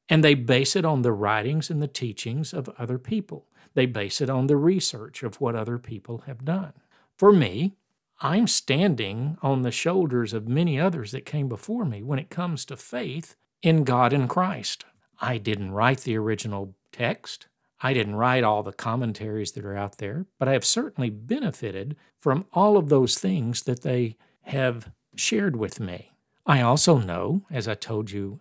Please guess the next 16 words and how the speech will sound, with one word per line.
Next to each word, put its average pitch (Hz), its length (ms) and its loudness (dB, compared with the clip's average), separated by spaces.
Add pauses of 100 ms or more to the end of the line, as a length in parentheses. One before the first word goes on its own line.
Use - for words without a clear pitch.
I 113 80 -2
believe 104 360 -2
in 92 120 -8
the 92 80 -8
last 95 320 -8
episode, 131 560 -4 (300)
that 139 320 0
I've 175 200 2
tried 160 580 0 (140)
what 139 240 -4
God 117 240 0
has 107 100 -4
said 107 240 -2
to 101 60 -8
be 95 160 -8
true, 98 440 -8